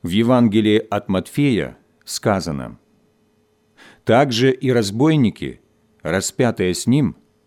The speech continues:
поносили его». Вам, вероятно, кажется, что, находясь уже недалеко от смертного часа, они должны были серьёзно думать о последующем страшном суде.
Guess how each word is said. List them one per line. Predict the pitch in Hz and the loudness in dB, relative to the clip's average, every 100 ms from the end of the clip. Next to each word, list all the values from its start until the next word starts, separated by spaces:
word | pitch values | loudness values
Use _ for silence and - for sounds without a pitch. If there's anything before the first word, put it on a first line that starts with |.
| _ _ | _ _
поносили | 90 98 92 - 151 175 | -4 -2 -4 -2 0 2
его». | 143 104 73 62 57 _ _ _ _ _ _ _ _ _ _ _ _ _ - | 2 0 -2 -12 -14 _ _ _ _ _ _ _ _ _ _ _ _ _ -18
Вам, | - 113 185 208 | -4 0 2 4
вероятно, | 185 160 147 160 160 135 110 | 4 2 2 0 -2 -4 -2
кажется, | 151 175 151 - 151 143 - _ _ _ - | -2 -2 -2 -2 -2 -2 -6 _ _ _ -14
что, | - 113 | -4 2
находясь | 120 120 131 156 185 - | 2 2 0 2 0 -2
уже | - 123 120 123 - | -4 -2 0 -2 -2
недалеко | 95 107 127 135 131 - 160 | -2 0 2 2 0 2 0
от | 127 104 - | 2 -2 -4
смертного | 95 120 143 - 82 76 | 0 2 0 -4 -4 -4
часа, | - 135 127 - 57 _ _ _ _ _ - | 0 0 0 -6 -12 _ _ _ _ _ -10
они | 69 87 170 | -2 2 2
должны | 160 156 127 180 160 | 2 0 0 0 2
были | 160 156 | 2 2
серьёзно | 143 156 147 170 185 131 131 | 0 -2 0 2 2 4 2
думать | 92 127 190 180 165 - _ _ | 0 0 2 0 -2 -12 _ _
о | - | -2
последующем | 113 131 - 139 165 147 139 - - 110 90 _ | 0 -2 0 2 4 4 2 0 -2 -2 -4 _
страшном | - - 117 120 113 123 113 | -10 -4 0 0 0 0 -2
суде. | - 143 139 127 | -2 -4 0 -2